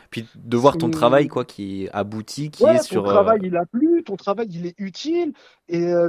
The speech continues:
Speaker 2: ton, ton travail, il a, s'il a été offert, c'est-à-dire qu'à un moment donné, il a procuré un peu de bonheur. Et, et, et voilà, c'est pas, c'est, je trouve que c'est pas anodin, quoi. C'est plutôt cool. C'est tout, c'est tout ça qu'on essaye de, de, de, de,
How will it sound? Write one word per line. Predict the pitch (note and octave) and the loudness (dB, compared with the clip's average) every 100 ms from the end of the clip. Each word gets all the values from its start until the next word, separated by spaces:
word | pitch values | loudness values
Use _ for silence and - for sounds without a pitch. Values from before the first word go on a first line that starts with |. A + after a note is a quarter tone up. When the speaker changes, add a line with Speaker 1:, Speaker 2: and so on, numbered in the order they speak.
| - | -2
Speaker 2:
ton, | F#3 F#3 F3 E3+ F3 | -4 -4 -4 -10 -12
ton | - F3 | -8 -6
travail, | - F#3+ C4 G#3 | -2 0 2 0
il | E3 | -2
a, | D#3+ D#3+ D#3 D#3 | 0 0 -2 -4
s'il | - G#3 G3 | -8 -8 0
a | F3+ | 2
été | F3+ G#3 | 2 2
offert, | G3 - B3 | 0 2 0
c'est-à-dire | - F3+ G3+ | 0 -8 -6
qu'à | F3 | -6
un | E3 | -6
moment | E3 F#3 | -6 -2
donné, | F3+ A3 B3+ | -2 -2 -4
il | F#3+ | -4
a | D#3 | -6
procuré | F#3+ F3 F#3+ F3 | -6 -8 -6 -6
un | |
peu | E3 | -6
de | E3 | -6
bonheur. | F3 G#3+ E4+ C#4 _ _ _ _ | -2 0 -2 -4 _ _ _ _
Et, | F#3 E3+ E3+ E3 E3+ E3 _ _ _ C#4+ _ | -10 -6 -6 -8 -10 -12 _ _ _ -20 _
et, | - G3 F#3+ F3+ - E3+ | -20 -18 -16 -18 -6 -2
et | |
voilà, | D#3+ B3 D#4+ D4+ | 2 2 2 -2
c'est | - - | -6 -8
pas, | F3+ F3 D#3 D#3 D#3 D#3 | -4 -4 -4 -4 -6 -8
c'est, | D3 _ _ - D#3 | -12 _ _ -18 -16
je | |
trouve | - A#3+ | -8 -10
que | - | -6
c'est | A#3 | -6
pas | G#3 A#3+ | 0 0
anodin, | A#3+ C4 C#4 D4 | 2 0 0 -2
quoi. | F#3 D#3 _ _ | -4 -6 _ _
C'est | - - | -14 -6
plutôt | C4+ C4+ | -4 -2
cool. | B3+ B3+ A3 _ _ _ _ _ | -4 -4 -6 _ _ _ _ _
C'est | - F3+ | -6 -4
tout, | C4 B3 | -2 -2
c'est | - F3 G3+ | -4 -4 -4
tout | A#3 | -4
ça | A3 C#4 | -2 -2
qu'on | G#3+ | 0
essaye | G3+ F3+ G3 | -4 0 0
de, | E3+ D#3+ | 0 -6
de, | D#3+ D3 | -8 -8
de, | C#3+ D3 C#3 C#3+ C#3+ C#3 | -10 -10 -8 -6 -6 -8
de, | C#3 | -8